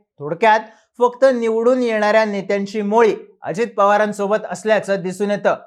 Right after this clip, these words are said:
अशा वेळी वोट बँकेच्या राजकारणातून दुरावलेले समूह बांधून घेणं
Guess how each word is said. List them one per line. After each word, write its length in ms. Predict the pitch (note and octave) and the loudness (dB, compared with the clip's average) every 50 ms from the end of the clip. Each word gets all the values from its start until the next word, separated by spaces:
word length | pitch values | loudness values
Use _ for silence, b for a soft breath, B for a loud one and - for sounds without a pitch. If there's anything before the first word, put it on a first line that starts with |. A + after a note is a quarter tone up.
| _ _ _ - | _ _ _ -20
अशा 240 | - - - A3+ A#3 | -8 -2 0 2 2
वेळी 200 | A3 A3+ A3+ A#3+ A#3 B B B B B _ | 4 4 2 2 0 B B B B B _
वोट 220 | - F#3+ A#3 C4 B3 | 0 2 4 4 4
बँकेच्या 540 | A#3+ A#3+ A#3 A#3 A3 A#3+ A3 - A#3+ A#3 A3 | 2 2 0 0 0 0 2 2 2 4 4
राजकारणातून 760 | G#3 F#3+ F3 - - G#3 G3+ G3+ G3+ G3 G3 G#3 G#3+ G#3 | 2 0 0 -2 -2 -2 0 0 -2 -4 -4 -6 -6 -4
दुरावलेले 500 | F#3+ F#3 F3 F3 F3 F3+ F3 F3+ F3+ F#3 | -2 0 2 2 2 2 0 0 -2 -2
समूह 380 | F3+ F#3 F#3+ F3 F3 F3+ F#3 F#3 | -4 -4 -8 -8 -6 -4 -4 -4
बांधून 460 | F3 C#3+ C#3 C#3 D3+ F3+ A3+ C4+ C4+ | -2 -4 -4 -6 -2 0 0 2 2
घेणं 240 | B3+ A#3 A#3 A#3 B3+ | 2 2 2 2 0